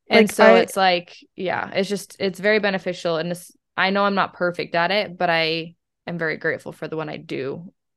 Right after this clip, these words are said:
Speaker 1: do it very well.
Speaker 2: Yes, no, I totally, you, I totally see a
Speaker 1: <clears throat>
Speaker 2: difference in my mornings when I have a successful night routine. And I, I would argue to say that, like, a night routine is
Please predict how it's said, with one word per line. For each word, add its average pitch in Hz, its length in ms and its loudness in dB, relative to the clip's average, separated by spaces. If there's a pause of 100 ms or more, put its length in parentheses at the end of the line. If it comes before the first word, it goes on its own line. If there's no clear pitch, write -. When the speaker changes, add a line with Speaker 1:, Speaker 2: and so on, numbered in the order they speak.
(180)
Speaker 1:
do 160 140 -6
it 107 120 -6
very 87 200 -8
well. 69 260 -10 (320)
Speaker 2:
Yes, 214 600 -6
no, 185 300 -2
I 208 100 -2
totally, 196 680 -4
you, 208 360 -4 (220)
I 208 180 0
totally 220 380 4
see 214 180 4
a 190 60 6
Speaker 1:
<clears throat> - 0 -
Speaker 2:
difference 180 540 -4
in 196 100 0
my 190 160 2
mornings 196 640 -2
when 196 200 -2
I 214 240 -4 (920)
have 185 200 -2
a 185 40 -4
successful 196 540 -6
night - 200 -4
routine. - 380 -8 (480)
And 202 120 0
I, 202 260 0 (240)
I 202 80 4
would 196 120 4
argue 190 400 0
to - 120 -14
say 214 220 -4
that, 185 160 2
like, 185 260 0 (100)
a 190 120 0
night 185 240 -4
routine 196 320 -4
is - 420 -8